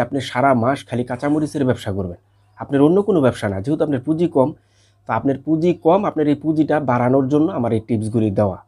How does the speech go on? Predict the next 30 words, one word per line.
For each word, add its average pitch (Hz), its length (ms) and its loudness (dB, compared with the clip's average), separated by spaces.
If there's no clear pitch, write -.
ঠিক - 180 -8
আছে? - 140 -16
তো - 20 -8
আপনি 147 140 -4
প্রতিদিন 160 480 2
এই 131 140 2
পাঁচ 131 200 -2
হাজার 127 240 -2
টাকা 131 160 -4
নিয়ে 139 160 2
আড়তে 123 340 4
যাবেন, 165 200 2
আড়তে 120 260 2
গিয়ে 156 120 4
দুই 139 160 6
বস্তা 135 240 -4
করে 143 200 -2
কাঁচামরিচ 139 500 -4
নিয়ে 117 160 2
আসবেন। 95 220 -6
আনার 120 240 0
পরে 151 140 -2
আপনার 131 260 -2
একটা 127 120 -2
গাড়িতে, 123 340 2
যে 127 100 2
কোনো 131 160 -2
একটা 123 120 -4
গাড়ি 110 240 2
আপনি 147 100 -2